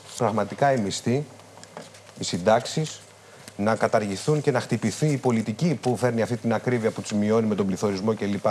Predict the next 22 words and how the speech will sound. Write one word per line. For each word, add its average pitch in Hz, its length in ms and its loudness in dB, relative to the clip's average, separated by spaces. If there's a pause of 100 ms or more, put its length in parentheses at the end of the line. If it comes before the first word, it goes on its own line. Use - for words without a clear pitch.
(480)
Το - 100 4
πρόβλημα 147 500 2
σε 113 180 0
όλα 165 200 4
αυτά 151 140 0
τα 131 80 2
οποία 127 240 2
δήλωσε 127 360 0
ο 110 40 2
κύριος 127 260 0
Χατζηδάκης 107 540 0
χθες 127 300 0 (320)
και - 80 -2
σε 147 140 2
όλη 156 180 2
τη 151 100 -2
λογική 117 520 0 (180)
των 120 140 4
νόμων 131 340 2
που - 80 0
έχουν 101 280 0
ψηφιστεί 101 560 -4